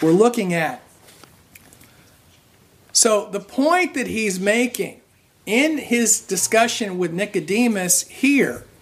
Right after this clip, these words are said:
he's already said you need to be born again. He's about to talk about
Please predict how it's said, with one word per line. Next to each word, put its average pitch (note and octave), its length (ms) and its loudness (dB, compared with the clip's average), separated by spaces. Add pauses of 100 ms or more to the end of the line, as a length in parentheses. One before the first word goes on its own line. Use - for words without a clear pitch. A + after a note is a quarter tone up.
(440)
he's F#3+ 200 2
already C4+ 320 4
said A#3 280 0
you G3 100 -4
need G3 180 -2
to E3+ 60 -6
be D#3+ 100 -2
born D#3 260 -4
again. C#3 360 -8
He's G3+ 220 0
about G#3+ 360 2
to B3 80 -6
talk G#3+ 340 2
about F3+ 500 -2